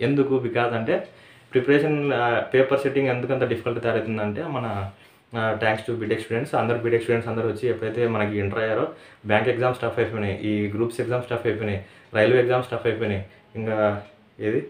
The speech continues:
ఎస్ఎస్సీ ఎగ్జామ్స్ టఫ్ అయిపోయినాయి. ఆ, టూ టైర్స్ ఉండేది ఫోర్ టైర్స్ చేసినారు. అది because అన్‌ఎంప్లాయ్‌మెంట్ అలా ఉంది బాబు,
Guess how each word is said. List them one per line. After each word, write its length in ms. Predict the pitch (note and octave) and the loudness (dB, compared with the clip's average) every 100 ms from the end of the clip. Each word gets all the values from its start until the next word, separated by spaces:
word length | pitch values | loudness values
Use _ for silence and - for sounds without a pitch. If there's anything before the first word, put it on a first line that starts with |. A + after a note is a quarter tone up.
| - _ _ | -10 _ _
ఎస్ఎస్సీ 320 | G2+ C3 B2+ C#3 | -2 0 4 6
ఎగ్జామ్స్ 420 | C3 A#2+ B2 - - _ _ _ - | 6 4 0 -2 -12 _ _ _ 0
టఫ్ 140 | B2+ | 2
అయిపోయినాయి. 360 | B2+ A2+ G#2 F#2+ - _ - | 2 2 0 -4 -10 _ -10
ఆ, 320 | A2 G#2 G2 F#2+ - | -2 0 -2 -4 2
టూ 80 | C#3 | 8
టైర్స్ 280 | C3+ C#3 C#3+ | 10 10 8
ఉండేది 220 | C3+ C3+ | 4 2
ఫోర్ 220 | C3+ A#2 | 4 2
టైర్స్ 240 | A2+ A2 G#2 | 4 2 0
చేసినారు. 500 | G2 F#2 - - - - - _ _ _ _ _ _ _ _ _ _ _ _ | -2 -4 -6 -8 -8 -12 -20 _ _ _ _ _ _ _ _ _ _ _ _
అది 140 | G2 F#2 - _ _ | -12 -12 -18 _ _
because 300 | A2 A2 E3+ F3 - - _ _ _ _ _ _ _ F#2+ | -4 0 0 0 -10 -20 _ _ _ _ _ _ _ -4
అన్‌ఎంప్లాయ్‌మెంట్ 520 | G#2+ B2+ B2+ C3 A2 | 0 0 2 2 2
అలా 140 | A2+ | 2
ఉంది 140 | G#2+ A#2 | 2 0
బాబు, 300 | A2 G#2+ | -2 -4